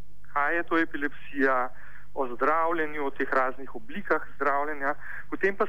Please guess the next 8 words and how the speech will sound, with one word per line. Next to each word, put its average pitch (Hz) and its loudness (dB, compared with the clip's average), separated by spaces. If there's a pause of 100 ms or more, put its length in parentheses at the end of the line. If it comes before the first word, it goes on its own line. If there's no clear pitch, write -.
seveda 190 4
tudi - -2 (200)
polno, 196 4
polno 180 4
teh, 175 2
eh, 143 4 (600)
eh, 139 2
drugih, 170 0